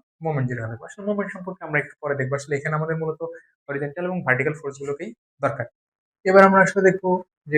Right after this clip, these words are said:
কোনো একটা ফোর্সকে বিভিন্ন উপাংশে কিভাবে বিভক্ত করা যায়। তাহলে, আহ, আমাদের, আহ, দুটো উপাংশ থাকে, একটা হচ্ছে হরিজন্টাল ফোর্স এবং একটা ভার্টিক্যাল দিক। তাহলে আমরা একটা, কোনো একটা অ্যাক্সিস ধরে নিলাম যে এটাই হচ্ছে তার অ্যাক্সিস।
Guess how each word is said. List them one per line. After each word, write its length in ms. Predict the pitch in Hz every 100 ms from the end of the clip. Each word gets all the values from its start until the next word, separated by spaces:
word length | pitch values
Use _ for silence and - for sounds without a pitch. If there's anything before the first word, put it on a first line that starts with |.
| 151
কোনো 120 | 160 160
একটা 180 | - - -
ফোর্সকে 380 | 151 - 165 147 156 _ _ _ _ _ _ - _ -
বিভিন্ন 260 | 156 160 165
উপাংশে 440 | 156 - 170 170 175
কিভাবে 320 | - 135 151 131
বিভক্ত 320 | 135 - _
করা 140 | 120 117
যায়। 160 | - _ _ _ _ _ _ -
তাহলে, 180 | 175 185 190
আহ, 180 | 165 165
আমাদের, 220 | 151 170 170 -
আহ, 140 | 147 143 139
দুটো 160 | 165 170
উপাংশ 280 | 165 175 - 190
থাকে, 220 | 139 131 143 _ _ _
একটা 140 | 131 135
হচ্ছে 120 | 135
হরিজন্টাল 460 | 135 135 147 156 160 -
ফোর্স 180 | 220 - _ _ _
এবং 120 | 139 131
একটা 140 | 135 147
ভার্টিক্যাল 420 | 127 120 127 120
দিক। 120 | 113 _ _ _ _ _ _ _ _ _ _ - _ _ -
তাহলে 160 | 185 190 185
আমরা 160 | 156 196
একটা, 200 | 196 214
কোনো 240 | 196 - 196
একটা 120 | 190
অ্যাক্সিস 320 | 185 - 202 160
ধরে 120 | 135
নিলাম 200 | 127 127
যে 80 | 135
এটাই 160 | 147
হচ্ছে 220 | 160 - -
তার 120 | 156 - _
অ্যাক্সিস। 420 | 143 - - 151